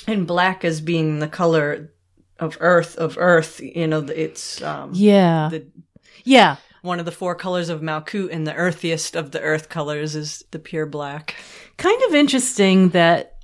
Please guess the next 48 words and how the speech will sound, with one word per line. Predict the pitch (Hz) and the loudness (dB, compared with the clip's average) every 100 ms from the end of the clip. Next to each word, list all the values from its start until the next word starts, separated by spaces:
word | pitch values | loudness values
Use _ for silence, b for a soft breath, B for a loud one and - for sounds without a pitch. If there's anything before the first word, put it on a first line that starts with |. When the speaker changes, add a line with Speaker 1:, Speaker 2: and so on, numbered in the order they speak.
| - - | -20 0
Speaker 2:
isn't | 285 302 381 359 | 2 4 4 2
the, | - 240 214 | 2 4 6
uh, | 190 175 | 6 4
Thoth | 175 - 226 240 - | 2 0 2 2 -2
King | - 233 220 202 | 0 6 8 8
Knight | 190 196 - | 8 6 2
of | 175 175 170 | -2 0 4
Wands | 175 180 190 196 | 6 8 6 4
on | 185 | 2
a | |
black | 180 190 196 - | 4 4 2 2
horse | 202 185 - | 2 2 2
too? | 214 208 | 4 6
Speaker 1:
Yes. | 214 - - - - | 4 -2 -8 -12 0
Speaker 2:
Yeah, | 185 175 160 160 202 | 4 6 4 2 2
and | 170 175 | 2 4
which | 175 175 - | 2 0 -2
I | 180 | -2
think | 170 226 208 | 2 2 4
when | 170 | 2
we | 160 | 0
talked | 156 190 180 | 0 0 0
about | 165 156 156 | -2 -6 -4
it, | 165 | -6
we | |
talked | 160 196 160 | -6 -4 -4
about | 160 160 | -2 -2
is | 151 147 | -2 -4
that | 151 | -6
connection | - 170 165 156 160 | -2 -2 -2 -2 -2
between | 156 156 160 156 | -2 -4 -4 -2
wands | 156 151 151 | 2 2 2
and | 151 143 | 0 -2
discs | 156 156 - | 0 0 0
and | 196 175 | 0 2
Speaker 1:
Yep. | 165 | 2
Speaker 2:
pentacles | 170 156 151 - | 2 0 -2 -4
that | - | -10
we | - | -10
see | 147 151 | -8 -8
a | 135 | -6
lot. | 139 139 | -4 -4
Speaker 1:
Yep. | 170 165 - B B B B B B B B | -6 -8 -12 B B B B B B B B
Speaker 2:
Uh, | - 185 180 170 | -4 0 2 0
he | 175 208 | -2 -4
has | 190 196 196 185 | 0 2 2 -2
those, | - 190 175 170 160 - | -10 -6 -4 -4 -6 -14
um, | - 160 151 147 151 | -8 -6 -4 -4 -8